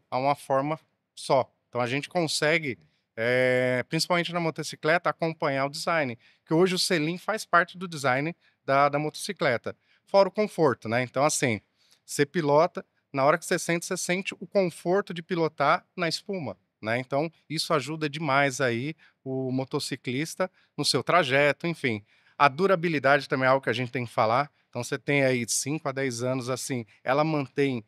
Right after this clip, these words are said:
as mesmas características da forma que nós moldamos há tempos atrás,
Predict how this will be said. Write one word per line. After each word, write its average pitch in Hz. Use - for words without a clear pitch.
as 123
mesmas 170
características 147
da 120
forma 139
que -
nós 127
moldamos 127
há 113
tempos 143
atrás, 139